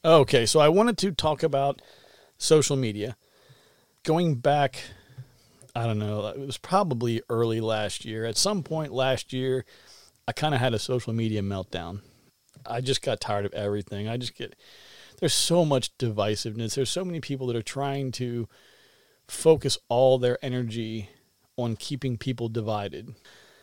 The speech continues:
I just completely, I deleted everything. I went, I mean, LinkedIn, Facebook,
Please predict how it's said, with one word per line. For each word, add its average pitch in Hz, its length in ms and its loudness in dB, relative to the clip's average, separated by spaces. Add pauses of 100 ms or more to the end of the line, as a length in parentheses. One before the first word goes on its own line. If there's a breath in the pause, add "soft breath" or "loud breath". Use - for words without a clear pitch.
(680 soft breath)
I 151 120 8
just 156 240 2 (260)
completely, 131 340 4
I 117 60 6
deleted 120 320 2
everything. 104 480 -4
I 120 80 -2
went, 120 180 2
I 110 100 0
mean, 110 180 0
LinkedIn, 110 580 -2
Facebook, 110 560 -2